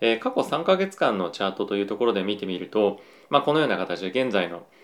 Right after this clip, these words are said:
えー、レベルをですね、まあ、サポートレベルとして、えー、推移をしてきていました。まあ、直近一旦、あの、三万六千割れというところまで、えー、行っていましたけれども、まあ、その後もすぐにリバウンドしていたような状況でもあるので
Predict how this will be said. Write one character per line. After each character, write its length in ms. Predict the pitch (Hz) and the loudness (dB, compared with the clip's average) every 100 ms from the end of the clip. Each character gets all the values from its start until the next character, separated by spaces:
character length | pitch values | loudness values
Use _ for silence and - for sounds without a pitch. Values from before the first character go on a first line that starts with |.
| - - | -20 -6
え 140 | 95 | -2
ー、 40 | 92 | 0
レ 60 | |
ベ 140 | 104 101 | 2 4
ル 180 | 104 107 | 2 -2
を 40 | |
で 120 | - - | -8 -8
す 100 | - | -6
ね、 60 | |
ま 80 | 110 | -6
あ、 40 | |
サ 140 | 101 113 | 0 2
ポ 140 | 107 | 2
ー 20 | |
ト 100 | 107 | 0
レ 100 | 107 | 0
ベ 100 | 101 | 0
ル 80 | 95 | -2
と 100 | - | -8
し 120 | - | -10
て、 340 | - 156 101 - - - _ - | -4 0 -2 -4 -20 -20 _ -4
え 40 | |
ー、 20 | |
推 240 | 104 - 101 | -4 -2 -4
移 60 | |
を 40 | 82 | -4
し 100 | - | -8
て 100 | 95 | -10
き 80 | - | -8
て 80 | |
い 100 | 92 | -10
ま 140 | 92 90 | -8 -8
し 80 | - | -4
た。 140 | 95 | 2
ま 100 | 143 | 2
あ、 20 | |
直 140 | 143 143 | 2 -2
近 260 | - 170 160 143 | -2 -2 -2 -10
一 60 | |
旦、 380 | - 156 151 147 - - - - | -4 0 0 -2 -14 -20 -20 2
あ 160 | 135 | 4
の、 220 | 131 127 127 | 6 4 4
三 260 | 135 131 | 0 4
万 180 | 131 104 | 4 4
六 160 | 87 - | 0 -4
千 240 | 110 104 | -2 2
割 200 | 101 104 | 2 2
れ 60 | - | 0
と 180 | - | -4
い 20 | 104 | -6
う 40 | |
と 60 | - | -2
こ 120 | 165 | 2
ろ 40 | |
ま 120 | 180 | 4
で、 180 | 107 90 | 2 0
え 140 | - 92 | -4 -6
ー、 0 | |
行 100 | 85 | -8
っ 40 | |
て 120 | - 104 | -6 -4
い 40 | |
ま 140 | 101 | -4
し 80 | - | -6
た 80 | - | -6
け 80 | 98 | -4
れ 80 | 95 | -4
ど 80 | |
も、 320 | 113 160 113 - - - | -2 0 -2 -4 -16 -6
ま 60 | 139 | -2
あ、 40 | |
そ 120 | - | 2
の 80 | 120 | 2
後 160 | 123 95 | 2 0
も 60 | |
す 140 | 82 101 | -6 -6
ぐ 120 | 90 | -4
に 160 | 85 - | -8 -10
リ 80 | 98 | -4
バ 120 | 95 | -4
ウ 40 | |
ン 40 | 90 | -4
ド 100 | 90 | -6
し 80 | |
て 80 | - | -8
い 40 | 95 | -4
た 60 | |
よ 80 | 98 | -4
う 40 | 87 | -4
な 40 | |
状 140 | 87 | -6
況 140 | 90 101 | -6 -4
で 80 | 90 | -4
も 100 | 92 | -4
あ 60 | |
る 80 | 95 | -4
の 100 | 92 | 0
で 340 | 135 117 95 | 2 2 0